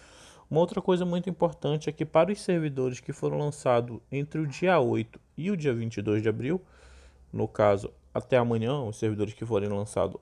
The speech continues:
amanhã, né? O evento de celebração anual será lançado amanhã. Amanhã começa o evento de celebração anual para vocês, beleza? Então, se você entrar no servidor amanhã,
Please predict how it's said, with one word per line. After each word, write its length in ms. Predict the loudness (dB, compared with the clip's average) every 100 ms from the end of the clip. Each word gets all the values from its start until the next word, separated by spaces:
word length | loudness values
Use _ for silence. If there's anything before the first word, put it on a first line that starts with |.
| _ 0
amanhã, 560 | 2 2 0 0 -2 -6 _ _ _ _ -6
né? 320 | 0 0 0 -10 -20 -20 -20 -20 _ _ _ _ _ _ _ _ _ _ _
O 320 | -8 2 4
evento 400 | 6 2 0 -2
de 80 | -8
celebração 520 | -4 -2 0 -2 -2
anual 360 | -4 -2 -2 -2
será 240 | -2 -2
lançado 640 | 0 -2 -4 0 0 0 -6 -2
amanhã. 560 | 0 0 0 0 -2 -4
Amanhã 520 | -4 -2 -2 0 -2 -2
começa 640 | -2 0 0 -4 -4 -8 -4
o 120 | -2
evento 480 | 0 0 -2 -4 -6
de 160 | -8 -8
celebração 920 | -8 -2 0 2 0 -2 -2 -4 -4 -4
anual 600 | -2 0 0 0 0 -2 -6 _ _ _ _ _ 2
para 260 | 6 6
vocês, 420 | 2 -4 -2 -2
beleza? 360 | 0 0 0 -2
Então, 180 | -8 -8
se 80 | -8
você 220 | -6 -6
entrar 240 | -4 -6
no 80 | -6
servidor 400 | -6 -4 0 0
amanhã, 360 | 0 -2 -2